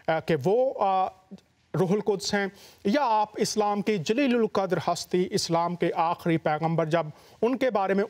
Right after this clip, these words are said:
علماء بات کرتے ہیں تو وہ کہتے ہیں کہ وہ جو یوحنا کی انجیل کے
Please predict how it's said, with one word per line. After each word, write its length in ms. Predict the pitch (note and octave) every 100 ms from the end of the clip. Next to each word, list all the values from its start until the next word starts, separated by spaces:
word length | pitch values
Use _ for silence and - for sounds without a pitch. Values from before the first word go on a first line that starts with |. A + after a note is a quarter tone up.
| B3+
علماء 300 | C#4+ C4+ A3+
بات 300 | E3 D#3+ -
کرتے 300 | D#3 - F3
ہیں 80 | F3
تو 100 | F#3+
وہ 100 | F3+
کہتے 340 | F3+ E3 F3+
ہیں 120 | F3
کہ 120 | F3+ E3
وہ 200 | F3 E3+ - - - - - C3+
جو 340 | G3 F#3+ G#3+ - _ _ _ _ _ _ _ _ - C#3
یوحنا 480 | D#3+ - B3 D4+ D4+
کی 140 | - A#3
انجیل 340 | F#3 G3 F#3+
کے 320 | G3 F#3+ F#3+